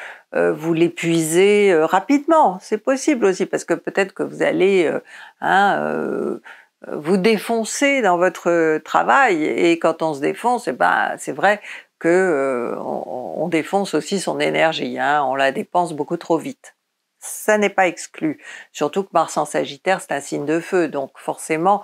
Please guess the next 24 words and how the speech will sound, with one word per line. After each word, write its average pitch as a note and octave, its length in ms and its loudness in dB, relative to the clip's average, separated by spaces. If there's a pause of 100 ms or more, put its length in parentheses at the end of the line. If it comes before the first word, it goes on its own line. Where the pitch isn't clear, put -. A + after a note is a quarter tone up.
(360)
vous D3+ 180 -4
allez E3 200 4
vouloir D#3+ 420 2
aller D3+ 200 2
plus F#3+ 280 -4
vite. F3+ 420 -6 (840)
Euh, D#3 600 4
il E3 120 -2
y E3+ 120 2
a G#3 260 4
également F3+ 640 4
une E3+ 220 0
notion G3+ 680 2
peut-être F#3 540 0
de, C#3+ 100 -2
euh, F3 500 4 (320)
on D#3+ 80 4
va D#3 160 2
pas G#3 160 0
au G3 100 4
bout D#3 180 -2
des F3+ 180 2
choses, C#3+ 560 -2
on, G#2 500 -6